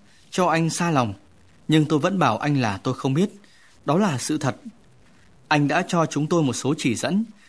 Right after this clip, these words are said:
Trước khi chúng tôi lần dò ra được chúng, thì tôi không thể xét cho anh đi. Nhưng sau này, nếu mọi việc đúng như tôi nghĩ, anh sẽ cần một người bạn, và người bạn đó là tôi. Tôi xin hứa với anh bằng danh dự của một người Đức.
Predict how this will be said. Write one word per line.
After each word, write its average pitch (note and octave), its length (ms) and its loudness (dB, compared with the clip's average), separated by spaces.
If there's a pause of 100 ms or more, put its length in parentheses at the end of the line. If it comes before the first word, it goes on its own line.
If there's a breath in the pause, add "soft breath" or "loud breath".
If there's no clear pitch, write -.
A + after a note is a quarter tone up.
(180 soft breath)
Trước A3 160 2
khi F3 280 2
chúng D#3+ 160 0
tôi F#3+ 120 0
lần B2+ 180 0
dò A#2+ 280 0
ra D#3 180 -2
được C3 240 -4 (120)
chúng, D3 320 -2 (360 soft breath)
thì A2+ 180 0
tôi C#3+ 240 0
không E3+ 240 0
thể A2 200 -2
xét G3+ 280 -6
cho C#3+ 120 -4
anh B2+ 120 0
đi. B2 220 -2 (640 soft breath)
Nhưng F3 260 2
sau F3+ 200 -2
này, A#2+ 280 0 (320 soft breath)
nếu E3 140 2
mọi D#3+ 180 0
việc B2+ 360 -2
đúng D#3 200 0
như F3+ 120 2
tôi C3+ 200 0
nghĩ, F3 260 0 (480 loud breath)
anh C3+ 220 2
sẽ G3 140 -4
cần E3 160 0
một A#2+ 160 -2
người A#2+ 120 -2
bạn, A2 220 -2 (460 soft breath)
và B2+ 240 2
người B2+ 180 -2
bạn B2+ 160 -2
đó C3+ 120 -2
là C3 160 -4
tôi. C#3+ 340 0 (600)
Tôi D3+ 160 2
xin C#3 200 -2
hứa A#2+ 200 -2
với E3 140 -4
anh D3 180 0
bằng A#2+ 220 0
danh F3+ 160 -2
dự D#3 260 0
của C3 80 -6
một A#2+ 140 -2
người A#2 120 -2
Đức. E3 180 -2